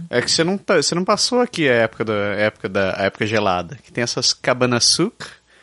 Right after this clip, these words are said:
esses sugar shack. Cara, a comida que você come naquele negócio ali é um, uma refeição que você faz num lugar daquele é suficiente pra te deixar nutrido pro inverno inteiro.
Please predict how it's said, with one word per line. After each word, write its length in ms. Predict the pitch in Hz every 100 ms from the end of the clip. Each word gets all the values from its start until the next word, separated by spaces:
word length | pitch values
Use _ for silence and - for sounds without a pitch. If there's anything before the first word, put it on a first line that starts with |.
| _ _ -
esses 300 | 123 - 117
sugar 380 | - 120 117 107
shack. 440 | - 139 156 - _ - - - _
Cara, 280 | - - 117
a 20 |
comida 400 | - 175 180 226
que 80 | 320
você 100 | -
come 240 | 269 254 247
naquele 280 | 233 214
negócio 520 | 202 160 160 180 - 165
ali 280 | 139 165 214
é 340 | 220 208 190 - - - _ _ _ _ -
um, 300 | 226 415 -
uma 240 | 233 294 330
refeição 500 | 302 302 233 214 202
que 60 |
você 80 | -
faz 180 | 170 170
num 80 | 165
lugar 240 | 156 156
daquele 340 | 143 - 151 185
é 20 |
suficiente 640 | - 180 - - 165 -
pra 100 | 175
te 100 | -
deixar 240 | 170 - 170
nutrido 400 | 165 - 156 170
pro 140 | 185
inverno 340 | 160 143 143
inteiro. 480 | 185 - 147 135 117